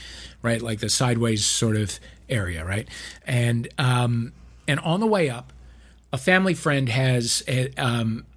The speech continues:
has, uh, married extremely well and, uh, has a, a winery and, uh, has, like, a tasting room in Montecito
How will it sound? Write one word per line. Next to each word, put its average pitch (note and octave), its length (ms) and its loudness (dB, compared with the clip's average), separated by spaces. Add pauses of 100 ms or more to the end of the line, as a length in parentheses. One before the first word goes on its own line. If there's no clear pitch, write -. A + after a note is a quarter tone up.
(100)
has, B2+ 240 2 (160)
uh, D3 120 -6
married C3+ 320 2
extremely D#3+ 520 2
well G#2 340 -6 (100)
and, B2 520 2
uh, B2 240 0
has A#2+ 320 2
a, A#2+ 180 0
a - 140 -4
winery A2+ 400 2
and, G#2+ 200 -4
uh, A#2 200 -4
has, A2+ 160 0
like, A#2 100 0
a A2+ 60 -4
tasting F3 400 2
room C3+ 160 2
in A#2+ 80 2
Montecito A#2 720 -2